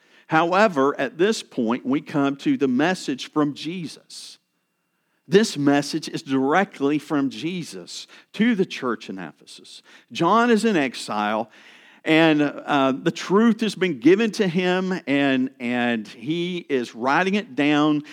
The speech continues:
He's gonna put it in this one book of Revelation along with the other messages, and then they're gonna go to these seven churches so that all the churches can read what has been said. So look again with me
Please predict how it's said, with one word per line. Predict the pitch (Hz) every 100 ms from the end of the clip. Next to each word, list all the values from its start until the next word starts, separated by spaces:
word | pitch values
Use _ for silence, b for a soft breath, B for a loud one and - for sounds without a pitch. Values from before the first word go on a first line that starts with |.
| B
He's | 135 120
gonna | 135 117
put | - 180
it | 170
in | 156
this | 123 -
one | 123 180
book | 175 185
of | 185 156
Revelation | 165 190 156 127 120 - 117
along | 110 113 147 180
with | 190
the | 196 170
other | 147 127
messages, | 120 117 120 110 107
and | 107
then | 117
they're | 120
gonna | 131 135
go | 117 120
to | 110
these | 113 - B
seven | - 160 175 175
churches | - 117 117
so | - 131
that | 117 -
all | 127 139
the | 147
churches | - 123 101 92 -
can | - 95 98
read | 98 98 73 _ _ _ _ _ _ -
what | 110 -
has | 107
been | 101 87
said. | 85 - 92 - _ _ _ _ _ _ _ _ _ _
So | - 160
look | 139 170 180
again | - 147 156 120 110
with | 110 -
me | 110 95 104 147